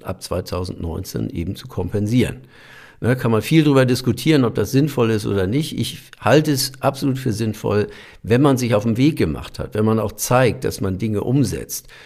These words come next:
dann ist Kompensation in Ordnung. Wo es nicht in Ordnung ist, ist das zu machen und zu sagen, „So, jetzt habe ich meine Pflicht und Schuldigkeit getan.“ Das ist natürlich Quatsch. Man muss eben wirklich, äh, Dinge umsetzen.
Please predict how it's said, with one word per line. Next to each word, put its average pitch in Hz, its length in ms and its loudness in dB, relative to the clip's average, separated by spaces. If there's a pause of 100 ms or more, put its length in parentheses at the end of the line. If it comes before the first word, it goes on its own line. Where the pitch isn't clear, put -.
(160)
dann 120 180 4
ist 143 140 2
Kompensation 117 800 2
in 101 100 0
Ordnung. 107 420 -2
Wo 107 100 -4
es 110 100 -2
nicht 143 160 4
in 156 120 2
Ordnung 127 400 4
ist, - 280 -4 (180)
ist - 420 -6
das 104 220 -2
zu 110 80 -4
machen 107 340 2
und 104 80 -2
zu 101 120 -4
sagen, 104 220 2
„So, 107 120 -4
jetzt 101 180 0
habe 101 100 -4
ich 98 80 -8
meine 90 160 -2
Pflicht - 280 -10
und 80 60 -8
Schuldigkeit 107 500 -6
getan.“ - 240 -8
Das 110 100 -4
ist 117 40 -2
natürlich 90 240 -8
Quatsch. - 440 -12
Man 98 180 -2
muss 101 360 -2
eben 95 440 -2
wirklich, 92 640 -4
äh, 82 200 -4
Dinge 113 340 2
umsetzen. 131 720 2